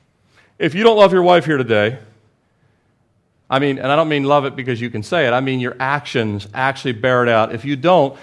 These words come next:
you don't love Jesus Christ, because the two go hand in hand. Once you love the Lord Jesus,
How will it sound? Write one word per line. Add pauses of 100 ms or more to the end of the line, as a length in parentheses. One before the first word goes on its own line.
(160)
you
don't
love
Jesus
Christ, (480)
because
the
two
go
hand
in
hand.
Once
you
love
the
Lord
Jesus,